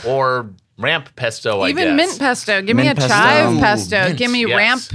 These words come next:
Speaker 2: green
Speaker 3: Parsley.
Speaker 2: pesto, kale.
Speaker 1: How often do you mix greens for a pesto?
Speaker 3: I do it
Speaker 1: Good.
Speaker 3: very often 'cause sometimes, like,
Speaker 1: Like, whatever
Speaker 3: ramp,
Speaker 1: you got.
Speaker 3: yeah, with, like, ramp pesto, like, you're gonna need a lot of ramp. So I need a kind of buffer, or I want some.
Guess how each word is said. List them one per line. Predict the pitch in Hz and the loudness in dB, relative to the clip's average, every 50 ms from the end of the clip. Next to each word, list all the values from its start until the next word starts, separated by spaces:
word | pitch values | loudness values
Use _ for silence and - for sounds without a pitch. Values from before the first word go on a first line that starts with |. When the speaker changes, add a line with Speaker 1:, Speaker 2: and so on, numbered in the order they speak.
| - | -8
Speaker 2:
green | - 208 214 214 208 202 196 - | -4 -2 -2 0 0 0 0 0
Speaker 3:
Parsley. | 113 113 110 110 - 104 | 0 0 0 0 -2 -4
Speaker 2:
pesto, | - - 185 180 175 - - 190 175 170 170 165 | -4 -4 -4 -4 -4 -6 -6 -4 -2 -2 -4 -4
kale. | - - 180 170 170 175 180 175 | -6 -4 -4 -2 0 0 0 2
Speaker 1:
How | 170 175 196 - | 2 2 2 2
often | 156 - 233 208 | 0 -2 -4 -4
do | 175 | -4
you | 180 165 147 | -4 -4 -4
mix | 135 131 123 123 139 147 147 - - | -4 -4 -4 -2 -4 -4 -4 -8 -12
greens | 113 101 107 101 95 90 87 82 - | -10 -8 -8 -6 -6 -8 -10 -12 -10
for | - 87 | -10 -10
a | 76 | -8
pesto? | - - 175 | -4 -4 -4
Speaker 3:
I | |
do | 170 175 220 226 | 0 0 2 2
it | 226 - | 2 0
Speaker 1:
Good. | - 107 | 0 -6
Speaker 3:
very | 101 85 139 147 156 170 170 - | -2 0 0 2 2 2 2 0
often | 151 180 190 - 185 156 | 0 -2 0 0 -2 -2
'cause | 139 135 | -2 -2
sometimes, | - - 151 160 156 - 185 185 185 185 185 185 160 - - | -2 -2 -2 -2 0 0 0 0 0 2 0 0 -2 -2 -4
like, | - 117 117 113 113 - - | -4 -2 -2 -4 -6 -8 -6
Speaker 1:
Like, | 95 95 | -6 -4
whatever | 95 110 156 208 262 - | -2 -2 0 0 0 -2
Speaker 3:
ramp, | |
Speaker 1:
you | - 98 | -4 -4
got. | 90 101 95 98 143 | -4 -2 -2 -2 -2
Speaker 3:
yeah, | 226 320 359 | -2 -2 -2
with, | 202 131 117 | -4 -4 -4
like, | 113 110 101 | -4 -4 -4
ramp | 110 113 139 180 - | -2 -2 -2 -2 -2
pesto, | - 139 120 - 117 | -2 -4 -2 -2 -4
like, | 110 107 104 | -4 -4 -4
you're | 131 165 | -6 -6
gonna | 190 117 104 | -6 -6 -6
need | 98 90 | -4 -6
a | 87 | -6
lot | 87 92 101 113 107 | -4 -2 -2 -4 -4
of | 101 85 | -4 -6
ramp. | 98 113 120 101 95 | -6 -6 -6 -6 -6
So | - 120 113 | -6 -6 -4
I | |
need | 110 110 117 123 127 131 117 | -4 -2 -2 0 -2 -2 -2
a | 117 | -4
kind | 107 - 110 107 | -6 -8 -8 -10
of | 98 82 | -8 -6
buffer, | 87 95 92 - - 90 85 78 | -8 -8 -8 -8 -10 -8 -8 -6
or | 64 85 101 101 | -6 -4 -4 -4
I | 101 104 | -4 -4
want | 104 101 107 107 107 | -4 -4 -4 -6 -6
some. | - - - | -8 -10 -12